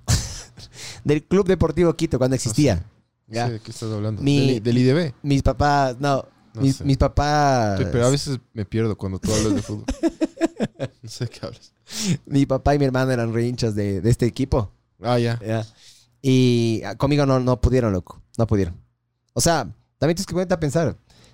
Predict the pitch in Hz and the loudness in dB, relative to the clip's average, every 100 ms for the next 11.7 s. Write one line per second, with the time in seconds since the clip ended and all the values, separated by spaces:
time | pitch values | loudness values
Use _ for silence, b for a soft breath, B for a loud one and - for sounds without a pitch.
0 | b 123 - 196 202 170 143 131 165 170 | b -2 2 4 4 2 2 2 2 4
1 | 151 131 165 160 165 165 170 143 143 151 | 2 2 2 4 6 6 6 4 2 0
2 | 135 117 117 123 113 113 - - 107 95 | 0 0 2 2 4 2 0 0 0 2
3 | 123 117 110 107 107 220 208 104 90 85 | 4 4 4 2 0 0 0 0 0 2
4 | 87 85 190 147 120 120 104 117 123 139 | 2 2 2 2 0 -2 -2 -2 -2 0
5 | 151 156 165 143 92 - 151 117 69 123 | 0 0 2 2 2 2 2 0 0 -2
6 | - 147 160 139 143 - - 160 175 147 | 0 2 2 2 -2 -4 -2 0 2 2
7 | 170 - 143 156 147 147 139 147 143 127 | 0 0 -2 0 0 0 0 0 0 0
8 | 135 135 123 143 139 131 - - 117 113 | 2 0 0 0 2 0 -4 -6 -4 -4
9 | 113 101 90 104 123 135 131 113 113 113 | -4 -4 -4 -2 0 0 0 0 0 2
10 | 131 120 135 113 90 - - - - - | 2 2 2 0 -2 -10 -6 0 0 0
11 | - - 117 160 165 156 139 | -4 -4 0 2 4 4 2